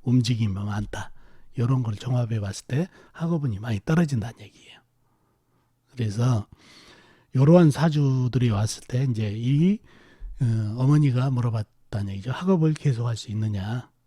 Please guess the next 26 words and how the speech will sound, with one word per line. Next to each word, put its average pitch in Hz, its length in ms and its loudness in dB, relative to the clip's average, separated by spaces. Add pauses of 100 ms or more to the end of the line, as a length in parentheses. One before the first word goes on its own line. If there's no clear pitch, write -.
(220)
어, 104 200 -6 (280)
매우 160 280 8
부-, - 180 -14 (200)
학업에는 180 580 2
불리한 147 420 4
사주가 117 400 -4
맞아요. 101 500 -6 (260)
근데 139 360 2 (380)
저는 160 340 2
이렇게, 139 600 0 (280)
어, 104 460 -6
상담을 160 500 0
할 113 120 -6
때 165 320 -4 (240)
답변을 123 420 2
드리고 110 300 -2
싶어요. - 440 -8 (800)
이게 151 200 2
재성은, 170 640 4 (320)
재성은 151 380 2
아까 123 180 0
도화성을 143 640 0
가지고 113 320 -6
있다 107 200 -6
했죠. 135 580 -4 (400)
그래서 127 460 2